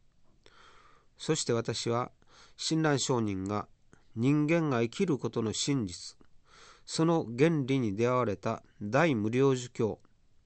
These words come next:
その中に説かれていることこそ私たちの主語となるべき、私たちに先立ってある命の内容ではないかと考えています。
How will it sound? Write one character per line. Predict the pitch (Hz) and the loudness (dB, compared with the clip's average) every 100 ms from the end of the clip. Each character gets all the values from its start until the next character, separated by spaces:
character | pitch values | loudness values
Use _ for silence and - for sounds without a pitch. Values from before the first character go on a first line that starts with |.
| _ - _ - - - | _ -20 _ -20 -20 -14
そ | - - | -6 0
の | 190 202 | 2 2
中 | 165 156 | 2 0
に | 143 | 0
説 | 113 127 | 0 -2
か | 147 | 0
れ | 147 147 | 0 0
て | 147 | 0
い | 143 | 0
る | 135 | 0
こ | 135 | -4
と | 127 | -6
こ | 120 | -6
そ | 131 139 - _ _ | -4 -4 -6 _ _
私 | 113 123 131 - | -2 0 0 -2
た | 113 | -4
ち | - | -2
の | 113 120 - | -2 -2 -4
主 | - - | -2 0
語 | 160 139 | 2 0
と | 110 | -2
な | 104 101 | -2 -4
る | 98 | -4
べ | 98 | -6
き、 | - - _ _ - - - - _ - | -10 -20 _ _ -20 -20 -20 -20 _ -8
私 | 110 135 120 | -2 0 0
た | - 117 | -2 -4
ち | - | -2
に | 113 101 | -2 -2
先 | 135 135 | -4 -4
立 | 156 156 | -2 -2
っ | |
て | 139 - 120 | -2 -4 -2
あ | 135 | 0
る | 110 - - _ _ | -4 -10 -20 _ _
命 | 127 156 156 - | 0 2 2 0
の | 143 139 | 2 2
内 | 131 139 147 | 2 2 2
容 | 143 143 | 2 2
で | 139 | 2
は | 139 | 0
な | 120 113 | 0 -2
い | 110 | -4
か | 160 | -4
と | 143 | -6
考 | - 107 107 104 | -4 -4 -2 -2
え | 98 | -2
て | 95 | -6
い | |
ま | 87 80 | -8 -10
す。 | - | -12